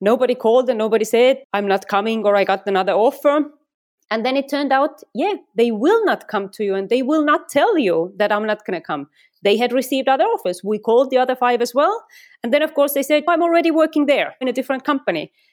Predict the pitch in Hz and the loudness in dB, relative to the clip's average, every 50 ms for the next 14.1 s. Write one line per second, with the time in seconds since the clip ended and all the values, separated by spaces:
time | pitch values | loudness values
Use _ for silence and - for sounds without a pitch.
0 | _ _ - 214 208 - 285 311 302 359 392 359 339 339 330 330 - 285 285 269 | _ _ -4 -4 0 2 2 2 4 4 4 4 4 4 2 0 0 -2 -2 -2
1 | 269 - - 233 214 208 208 208 208 196 220 240 233 262 269 262 247 247 247 - | -2 -6 -6 -4 -2 0 0 0 2 2 2 2 4 4 2 2 2 -2 -2 -2
2 | - 294 294 311 285 220 160 165 165 165 180 190 185 190 196 185 185 180 180 - | 0 2 2 2 2 0 0 0 0 0 0 -2 -2 0 0 0 -2 -4 -6 -6
3 | _ - 180 165 151 147 147 - _ _ _ _ _ - - 220 202 214 302 381 | _ -6 -6 -6 -6 -10 -12 -18 _ _ _ _ _ -6 -6 -4 0 2 2 2
4 | 370 - 349 254 226 233 302 381 370 _ _ - - 233 233 - - - - 277 | 2 0 -4 -2 0 -2 -2 -2 -4 _ _ -12 -10 -10 -10 -8 -12 -4 -4 -4
5 | - - - - 233 220 214 - - 190 220 285 330 320 254 196 - - 196 - | -4 -4 -4 -4 -4 -4 -4 -8 -12 -6 -4 -2 2 2 2 0 0 -6 -8 -8
6 | 196 202 - _ - 247 262 254 - - 240 226 220 208 175 208 214 202 190 233 | -8 -10 -10 _ -4 -4 -2 -2 -2 0 0 2 2 0 0 0 -2 0 2 2
7 | 226 208 202 190 - _ - 320 370 330 214 185 190 196 196 202 196 - - 240 | 2 2 0 -4 -6 _ -4 -2 0 2 2 0 0 -4 -4 -6 -8 -10 -6 -6
8 | 247 254 - 262 214 - - 277 480 508 359 151 160 _ _ _ _ - - 226 | -6 -4 -4 -6 -6 -4 -4 -4 -2 -2 -2 -4 -6 _ _ _ _ -6 -4 -4
9 | 240 240 - - 220 190 185 190 208 320 370 - 160 - - _ _ _ _ _ | -4 -4 -4 -4 -2 0 0 0 0 0 -2 -2 -4 -8 -10 _ _ _ _ _
10 | _ _ _ - 190 262 359 381 330 277 254 262 - 220 208 220 220 214 185 196 | _ _ _ -4 2 4 4 4 4 2 0 0 -2 -2 0 0 -2 0 0 -2
11 | 190 196 - _ - 214 302 381 196 202 - 208 185 190 190 - - 190 185 - | -2 -4 -6 _ -6 0 0 0 0 0 -2 -2 -2 0 -2 -4 -6 -6 -6 -4
12 | - 220 196 208 233 339 440 - - - - 262 202 180 175 180 175 196 208 214 | -4 -4 -4 0 -2 -2 -2 -4 -10 -8 -4 -2 -2 0 -2 -2 -2 -4 -4 -4
13 | 208 240 277 277 220 254 254 247 - - 247 247 214 226 226 220 214 220 - 349 | -4 -4 -4 -4 -2 -4 -6 -6 -2 -4 -4 -2 0 0 0 0 -2 0 2 4
14 | 403 | 4